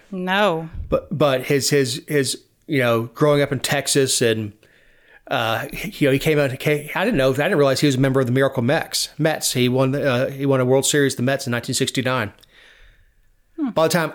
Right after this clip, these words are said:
Speaker 2: I knew Nolan, knew him, I knew of him, he was in his upper thirties, going into his forties. By the time I was really consuming baseball as, as a, uh, as a kid, you know, Nolan Ryan was,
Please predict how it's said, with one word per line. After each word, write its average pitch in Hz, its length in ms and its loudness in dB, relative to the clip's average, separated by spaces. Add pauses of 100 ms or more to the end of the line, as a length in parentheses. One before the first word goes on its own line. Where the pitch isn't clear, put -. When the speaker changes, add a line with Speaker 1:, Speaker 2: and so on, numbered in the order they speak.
Speaker 2:
I 170 220 0
knew 175 160 6
Nolan, 120 680 0
knew 127 220 4
him, 113 160 -2
I 135 160 -4
knew 143 280 4
of 143 260 0
him, 104 360 0 (520)
he 165 200 2
was 147 400 2 (400)
in 139 80 2
his 127 340 -2
upper 147 240 0
thirties, 110 760 -2
going 123 200 2
into 120 80 2
his 117 120 0
forties. 110 440 0
By 123 80 0
the 120 60 -2
time 131 160 0
I 123 120 0
was 120 200 0 (280)
really 139 240 6
consuming 120 520 0
baseball 113 520 0
as, 107 140 -2 (100)
as 113 540 -4
a, 123 440 -4
uh, 113 220 0
as 120 220 -4
a 107 60 -4
kid, 127 540 0 (880)
you 117 100 -2
know, 123 60 0
Nolan 131 220 2
Ryan 131 320 0
was, 110 360 -2